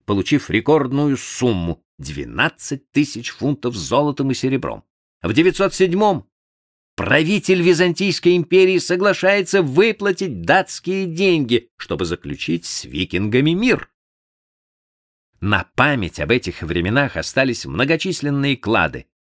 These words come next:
ведь, едва вернувшись на родину, викинги брались за лопату, чтобы схоронить вожделенные сокровища.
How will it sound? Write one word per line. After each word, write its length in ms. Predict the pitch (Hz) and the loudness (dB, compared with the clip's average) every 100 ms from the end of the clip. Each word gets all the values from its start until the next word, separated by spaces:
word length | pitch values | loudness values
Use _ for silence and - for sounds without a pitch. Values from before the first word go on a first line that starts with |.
| _ - | _ 0
ведь, 260 | 143 147 | 0 2
едва 360 | 139 165 143 196 | 2 2 4 2
вернувшись 680 | 165 165 165 190 - 151 - | 4 4 2 0 0 -4 0
на 140 | 107 | 0
родину, 560 | 120 214 156 117 80 71 _ _ _ - | 4 4 2 0 -2 -8 _ _ _ -8
викинги 640 | 82 123 165 147 135 131 | 0 2 2 0 0 0
брались 580 | 98 85 87 143 214 117 | 0 -2 0 0 0 -4
за 260 | 80 78 110 | -6 0 2
лопату, 800 | 113 101 - 92 85 - 87 _ | 2 0 -4 -4 -4 -8 -12 _
чтобы 380 | - - 85 82 | -16 -6 -4 -4
схоронить 840 | - - - 123 175 214 - - - | -6 -4 2 4 4 2 -2 -6 -12
вожделенные 800 | - 95 80 76 87 78 71 71 | -4 -4 -4 -4 -4 -4 -6 -8
сокровища. 880 | - - - 78 78 69 - - - | -6 -4 -4 -4 -6 -6 -8 -8 -10